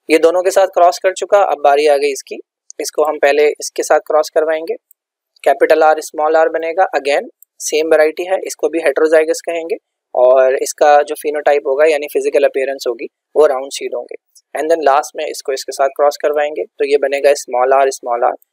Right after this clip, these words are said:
इसका genotype हो गया homozygous recessive, ठीक है,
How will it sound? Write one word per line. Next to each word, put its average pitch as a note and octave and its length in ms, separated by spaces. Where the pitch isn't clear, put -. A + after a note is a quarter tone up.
इसका D#3 200
genotype C#3+ 500
हो C#3+ 80
गया D3 160
homozygous C#3 720
recessive, - 400
ठीक B2+ 180
है, - 60